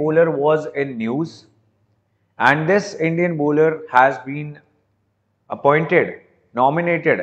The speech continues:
as a Rajya Sabha member parliament by Aam Aadmi Party from Punjab? हाँ जी, हुण दसो, दो क्वेश्चंस।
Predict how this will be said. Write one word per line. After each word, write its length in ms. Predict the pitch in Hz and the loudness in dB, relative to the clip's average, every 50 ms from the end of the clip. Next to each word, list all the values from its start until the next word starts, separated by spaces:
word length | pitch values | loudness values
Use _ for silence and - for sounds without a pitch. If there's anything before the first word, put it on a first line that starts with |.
| 82 - | -4 -4
as 460 | - 104 120 131 139 135 131 - - - _ _ _ _ _ _ - | 0 2 4 4 4 2 -2 -10 -18 -20 _ _ _ _ _ _ 0
a 80 | 127 | 4
Rajya 300 | 127 127 131 131 135 147 | 4 6 4 4 2 -4
Sabha 400 | 143 - 143 135 127 131 131 127 | -8 -10 -8 0 2 2 2 2
member 280 | 120 113 110 110 123 120 | 0 -4 -6 -4 -6 -4
parliament 500 | - 110 107 101 101 98 104 101 92 85 _ _ _ _ _ _ _ _ _ _ _ _ _ _ _ _ _ | 0 0 0 0 0 -4 -8 -10 -12 -14 _ _ _ _ _ _ _ _ _ _ _ _ _ _ _ _ _
by 100 | 107 113 123 | 2 2 4
Aam 240 | 120 113 120 120 120 | 4 2 2 0 0
Aadmi 320 | 117 117 110 113 120 113 - | -2 -2 -4 -8 -14 -4 -2
Party 300 | 104 101 101 - 135 156 - _ _ _ | 0 0 0 -4 -10 -16 -20 _ _ _
from 240 | - 120 110 107 110 | -6 -4 -4 -4 -4
Punjab? 420 | 110 110 104 95 104 101 90 80 - - _ _ _ _ _ _ _ _ _ _ _ _ _ _ | -8 -10 -8 -4 -2 -2 -2 -2 -6 -10 _ _ _ _ _ _ _ _ _ _ _ _ _ _
हाँ 120 | 101 110 113 | -4 -4 -2
जी, 240 | 113 113 98 87 - _ _ _ _ _ _ _ _ _ _ _ - | -4 -6 -8 -10 -14 _ _ _ _ _ _ _ _ _ _ _ -6
हुण 120 | 139 160 | 0 2
दसो, 460 | 160 151 - - 135 107 - - _ _ 113 | 2 2 2 0 -4 -6 -6 -10 _ _ -2
दो 160 | 139 160 170 170 | 0 0 2 2
क्वेश्चंस। 600 | 185 170 160 - 160 151 123 92 - _ _ | 2 0 0 0 -4 -8 -8 -10 -14 _ _